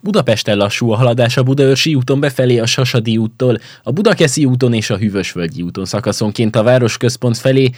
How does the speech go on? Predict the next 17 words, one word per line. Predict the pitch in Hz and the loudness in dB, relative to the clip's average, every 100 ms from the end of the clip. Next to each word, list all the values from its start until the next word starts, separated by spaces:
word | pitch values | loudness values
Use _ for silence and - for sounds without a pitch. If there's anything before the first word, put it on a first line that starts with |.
| - - | -10 -10
a | - | -2
Széll | 180 | 0
Kálmán | 170 156 151 143 | 2 2 2 2
tér | 151 135 | 0 0
környékén, | 165 160 151 135 147 127 - | 2 2 0 0 0 0 -2
a | 120 | -4
tízes | 135 127 107 - | -2 0 -2 -2
főúton | 110 113 110 110 | -2 0 -2 -2
az | 104 - | -4 0
Ürömi | 135 110 92 | 2 2 0
úti | 67 95 92 | -6 -8 -6
körforgalomnál, | - 113 - 120 117 117 113 113 104 - - | -2 -4 -2 -2 0 2 2 0 -2 -4 -10
illetve | 160 131 120 110 | 0 0 2 0
a | 92 - - | -2 -6 -6
tizenegyes | 123 104 73 82 76 87 | -4 -4 -4 -8 -8 -10
főúton | - 113 113 104 107 | -4 -4 -2 -4 -4
az | 98 | -4